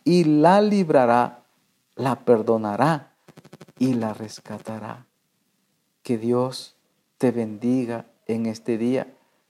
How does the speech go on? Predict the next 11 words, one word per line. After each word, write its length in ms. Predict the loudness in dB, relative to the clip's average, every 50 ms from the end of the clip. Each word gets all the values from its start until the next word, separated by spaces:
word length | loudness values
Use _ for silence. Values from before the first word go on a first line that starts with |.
| _ _ _ _ _ _ _ _
Y 140 | -2 -2 -2
recuerda, 800 | -2 -6 -10 -10 -8 -4 -2 0 2 2 0 -2 -4 -8 -8 -12 _ _ _ _ _ _ _ _ _ _ _ _ _ _ _ _ -8
Dios 320 | -4 -2 -2 -2 -2 -4 -4
quiere 260 | -2 0 0 2 2
lo 160 | 0 0 0
mejor 680 | -2 -4 -10 -12 -8 0 2 4 4 4 2 -2 -8 -12 _ _
para 340 | 0 0 0 0 -4 -6
ti, 240 | -6 -6 -6 -6 -6 -10 _ _ _ _ _ _ _ _ _ _ _ -4
porque 400 | -2 -2 -2 -4 -2 0 0 2
el 100 | 2 0
amor 480 | -2 -2 2 2 4 4 2 0 -6